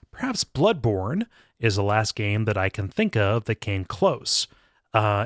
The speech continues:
and the line from R E four to Bloodborne is a pretty straight one. I'm pretty curious to see what R E seven holds, and I'm, uh, sorry, and I hope that R E four's legacy can continue to yield dividends in future titles.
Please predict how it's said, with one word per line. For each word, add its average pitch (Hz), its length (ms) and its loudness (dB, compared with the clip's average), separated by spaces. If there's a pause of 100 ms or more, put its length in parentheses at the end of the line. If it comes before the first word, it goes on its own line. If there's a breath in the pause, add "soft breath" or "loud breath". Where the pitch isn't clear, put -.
and 107 320 0
the 110 220 -2
line 135 420 2
from 120 260 -4
R 139 220 2
E 147 60 0
four 151 440 2
to - 160 -8
Bloodborne 127 720 0
is 117 340 -2
a 90 160 -4
pretty 240 300 -2
straight 214 340 0
one. 92 300 -2 (560 loud breath)
I'm 151 180 6
pretty 277 200 4
curious 196 400 2
to 120 100 2
see 117 160 -2
what 110 180 -4
R 107 180 4
E 104 60 0
seven 127 320 2
holds, 113 480 -4
and 120 120 2
I'm, 110 240 0 (120)
uh, 120 340 0
sorry, 131 260 -2
and 117 120 2
I 104 80 2
hope 226 420 0 (440 loud breath)
that 131 120 -2 (100)
R 143 160 4
E 143 60 2
four's 123 340 2
legacy 147 440 -2
can 143 180 0
continue 123 800 0
to - 160 -2
yield 95 400 -2
dividends 117 640 2
in 104 260 -6
future 107 280 -4
titles. 120 580 0